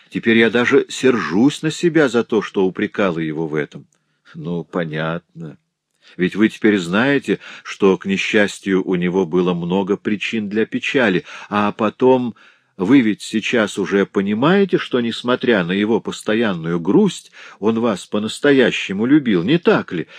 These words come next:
спросил Рудольф, улыбаясь. "Это правда. Когда тебя любит такой славный малый, ведь это очень лестно, не правда ли, господин Рудольф?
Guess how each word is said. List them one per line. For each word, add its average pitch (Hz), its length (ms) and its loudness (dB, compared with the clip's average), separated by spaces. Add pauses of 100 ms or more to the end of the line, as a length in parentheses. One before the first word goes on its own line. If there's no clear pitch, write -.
(160)
спросил 92 560 -2
Рудольф, 82 500 -4
улыбаясь. 78 680 -8 (180)
"Это - 220 -14
правда. 90 720 -8 (800)
Когда 85 360 0
тебя 82 280 0
любит 85 360 -2
такой - 300 -4
славный 80 520 -4
малый, 87 540 -8 (420)
ведь - 180 -12
это 85 200 -4
очень 80 280 -6
лестно, 80 680 -4 (280)
не 78 160 -6
правда 107 520 -2
ли, 101 100 -4
господин 80 640 -6
Рудольф? 104 580 -10